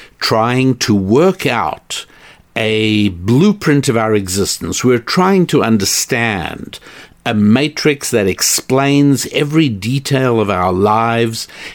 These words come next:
and puts into perspective everything we grapple with, giving us, yes, a laser beam of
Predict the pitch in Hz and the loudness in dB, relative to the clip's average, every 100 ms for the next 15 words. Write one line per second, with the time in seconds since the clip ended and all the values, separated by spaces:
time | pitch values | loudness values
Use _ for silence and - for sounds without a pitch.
0 | - 123 110 104 - 240 202 - - - | -10 -4 -2 -4 0 0 0 -2 -4 -4
1 | - 143 143 131 113 123 - - 151 143 | -2 0 2 0 0 -2 -2 -2 -4 -6
2 | - 98 73 - - _ - - - - | -2 -2 -2 -10 -20 _ -20 -20 -20 -4
3 | 147 143 156 139 151 135 117 90 101 127 | -2 2 0 2 2 4 2 0 0 0
4 | 127 127 120 117 117 - - - - - | 0 2 4 4 2 -2 -20 -20 -20 -12
5 | 107 110 185 214 170 95 87 - 151 208 | -4 0 2 2 0 0 -2 -2 0 0
6 | - - - - 113 110 120 185 208 175 | 0 -4 -6 -2 0 2 4 4 4 2
7 | 123 123 110 90 90 139 160 156 127 104 | 2 2 0 -4 -2 0 2 2 4 4
8 | 98 92 92 - - | 2 0 -2 -6 -16